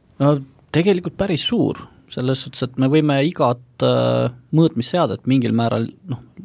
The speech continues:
lugeda kontrolleriks. Et, äh, ma ei taha küll öelda, et päris igat seadet saab juhtida,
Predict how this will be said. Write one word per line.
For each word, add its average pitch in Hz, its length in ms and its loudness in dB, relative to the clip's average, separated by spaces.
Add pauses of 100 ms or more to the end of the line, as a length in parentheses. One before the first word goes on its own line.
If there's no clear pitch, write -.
lugeda 123 320 0
kontrolleriks. 120 760 -2 (500)
Et, - 320 -12
äh, 113 560 -2
ma 107 420 -6
ei 151 60 0
taha 175 160 0
küll 131 160 -2
öelda, 135 240 0
et - 60 -8
päris 151 420 0
igat 147 400 -2
seadet 110 340 -4
saab - 300 -8 (180)
juhtida, 95 460 -2